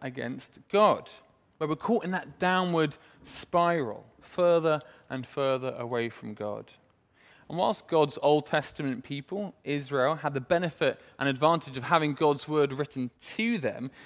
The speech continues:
Paul made it clear that by ourselves, no one gets close to living God's perfect holy standard. Rob mentioned it already, but we read, uh, in Romans three, if we can just have that slide up on the screen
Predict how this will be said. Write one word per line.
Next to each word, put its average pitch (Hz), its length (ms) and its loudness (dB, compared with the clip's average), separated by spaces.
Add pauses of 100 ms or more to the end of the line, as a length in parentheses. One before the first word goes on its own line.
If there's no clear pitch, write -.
(260)
Paul 240 160 0
made 214 240 2
it - 160 -8
clear 160 180 0
that 131 240 -4
by 202 220 0
ourselves, 127 1000 -2 (360)
no 156 220 2
one 104 300 -4 (100)
gets - 200 -8
close 117 320 -6
to - 120 -14
living 113 280 -6
God's 110 380 -6 (280)
perfect - 440 -8
holy 110 260 -10
standard. 107 560 -12 (720)
Rob 139 220 4
mentioned 135 340 0
it 123 120 -4
already, 135 260 4
but 135 360 0
we 151 200 -6
read, 143 440 -4 (460)
uh, 127 240 6 (140)
in 143 400 0
Romans 143 680 -2 (180)
three, 151 340 -4
if 107 100 -14
we 127 60 -16
can 123 80 -10
just - 100 -18
have 123 140 -12
that - 160 -10
slide 123 340 -4
up 120 160 -8
on 117 120 -6
the 110 80 -10
screen 113 460 -4